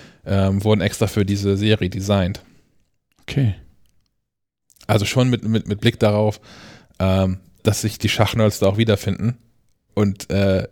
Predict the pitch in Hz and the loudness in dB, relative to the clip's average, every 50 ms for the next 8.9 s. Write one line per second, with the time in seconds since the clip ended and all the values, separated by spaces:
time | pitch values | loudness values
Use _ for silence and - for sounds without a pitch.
0 | _ - 104 110 104 - 104 101 107 104 101 - - - - - - - - - | _ -2 0 0 2 2 0 2 2 0 0 -2 -8 -14 -14 -4 -4 -4 -4 -2
1 | - - 107 - - 113 117 - - 113 104 98 92 92 101 101 104 110 104 - | 0 0 0 2 2 0 0 0 0 0 2 2 2 2 0 0 2 0 0 -2
2 | 101 98 95 - - 107 117 107 117 - - - 113 - 127 127 120 107 101 - | -2 -2 -2 -4 -4 -2 0 0 0 0 2 0 2 2 2 2 2 0 -2 0
3 | - 113 101 98 95 92 - 131 127 - - 107 101 98 98 95 92 - - 104 | -2 -2 0 0 0 0 2 2 0 0 0 0 0 2 2 0 -2 -2 0 2
4 | 101 113 139 - - - - - - - - - - - _ - - 107 107 87 | 2 2 2 0 -6 -20 -20 -20 -20 -20 -20 -20 -20 -20 _ -6 -4 -2 0 0
5 | 98 107 104 101 101 - 110 101 - 113 - - 117 117 110 110 113 107 104 110 | 0 2 2 2 2 0 0 -4 -2 -2 -2 2 2 2 4 4 4 4 4 4
6 | 110 113 107 107 117 117 104 - 107 - - - 127 117 113 113 117 123 117 - | 4 4 4 6 6 6 4 2 0 0 2 2 4 4 4 4 4 4 2 2
7 | 127 117 107 - - 131 131 117 98 - - 101 104 101 - 113 123 - - - | 2 0 0 2 2 2 2 2 0 0 0 0 0 2 2 0 0 0 -4 -8
8 | _ - - - 131 110 110 - - - 214 - - - 101 107 - | _ -10 -8 -4 -4 0 4 2 2 2 2 2 4 4 6 4 2